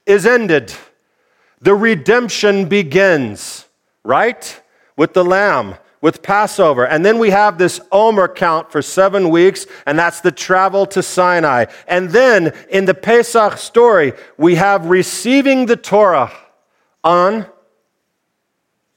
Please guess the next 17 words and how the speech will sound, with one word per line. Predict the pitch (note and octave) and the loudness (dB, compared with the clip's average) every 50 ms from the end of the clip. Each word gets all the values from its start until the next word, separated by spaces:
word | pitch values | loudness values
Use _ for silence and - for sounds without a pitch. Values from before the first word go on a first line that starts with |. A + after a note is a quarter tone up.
| _ G#2 G#2 G2 _ _ _ _ _ _ _ _ _ _ _ _ _ _ _ | _ _ _ _ _ _ _ _ _ _ _ _ _ _ _ _ _ _ _
and | - D3+ D#3+ E3+ F3+ | -8 -6 -2 2 2
we're | F#3 F3+ | 2 2
marked | F3+ F#3+ G#3 A3 A3 - - | 2 2 2 2 0 -2 -2
with | G#3 G3+ - | -4 -4 -2
the | - F3+ | -2 -6
sign. | - - - F3 E3 D#3 C#3+ C3 A#2+ A2 G#2 F#2+ _ _ _ _ - | -6 -4 -4 -2 0 0 0 0 -2 -4 -6 -12 _ _ _ _ -4
We're | - D#3+ D#3+ | -2 0 2
marked | E3 F#3 G3 A3 A3+ G#3+ - G3 | 2 2 2 2 0 -2 -2 0
with | G3 F#3+ - | 0 0 0
the | F3+ D#3 | -4 -8
sign | - - - - - F3+ F#3+ G3+ G3+ G#3 G#3 G3+ G3 | -8 -8 -10 -4 0 0 2 2 0 0 0 0 -2
of | F#3 D3+ | -2 0
the | D3+ D#3+ | -2 0
Mosaic | D#3+ D#3 D#3 D#3+ C3+ A#2 E3 F3 F3+ F3 E3 - | 2 2 2 2 2 0 2 2 2 2 0 -2
covenant, | - F3 E3+ D#3+ D3 C#3+ C3 C3 C3+ | -2 -2 -2 0 0 -2 -2 -2 -2
which | C#3+ C#3+ - | -2 -2 0
is | E3 E3+ F#3 G3 G3 F3+ - - | 2 2 4 4 2 0 -6 -14